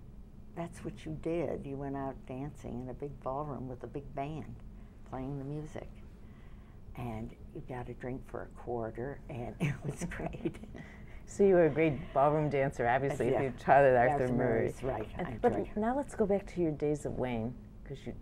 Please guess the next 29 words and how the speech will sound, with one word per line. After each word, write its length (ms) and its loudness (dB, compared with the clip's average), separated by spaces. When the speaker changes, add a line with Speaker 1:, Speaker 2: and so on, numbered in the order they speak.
Speaker 2:
spoke 340 -2
about 300 -4
Ruth 240 -8
Murray 240 -2
Speaker 1:
Right. 320 0
I 40 -8
Speaker 2:
and, 120 -2
Speaker 1:
think 120 0
I'm 60 0
Speaker 2:
and 100 0
Speaker 1:
gonna 40 -4
Speaker 2:
your 80 2
Speaker 1:
take 160 6
Speaker 2:
opportunities. 720 0
The, 200 6
Speaker 1:
a 80 2
Speaker 2:
the 60 -2
Speaker 1:
pause 340 10
Speaker 2:
world 140 4
Speaker 1:
that 200 6
refreshes 680 -4
at 60 -2
Speaker 2:
Right. 120 0
Speaker 1:
this 200 -2
point, 320 -6
Speaker 2:
Right. 180 -4
Speaker 1:
okay? 280 0
Speaker 2:
Oh, 100 2
sure. 220 0